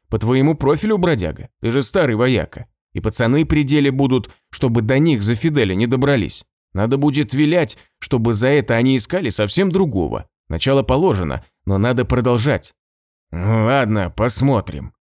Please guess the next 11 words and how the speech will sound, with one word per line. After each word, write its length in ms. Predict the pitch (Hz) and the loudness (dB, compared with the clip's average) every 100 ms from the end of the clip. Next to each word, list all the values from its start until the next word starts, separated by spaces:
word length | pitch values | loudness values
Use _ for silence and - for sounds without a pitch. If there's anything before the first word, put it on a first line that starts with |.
| _ - | _ -4
неопределенно 760 | 104 104 113 104 110 107 101 95 | 0 0 0 0 0 2 0 -2
сказал 360 | - 101 101 | -2 -2 0
бродяга 540 | 95 104 127 120 113 - _ - | 0 0 0 0 -2 -2 _ -10
и 100 | 104 | -4
покосился 640 | 113 127 117 104 87 95 | -2 0 -2 -2 -4 -4
на 80 | 90 | -4
меня. 360 | 95 82 52 - _ _ _ - | -4 -4 -8 -14 _ _ _ -4
«Че 200 | 165 185 | 0 2
ты 100 | 135 | 2
там 240 | 139 113 | 0 0
придумал? 640 | - 131 120 90 76 - | 0 0 0 -2 -4 -10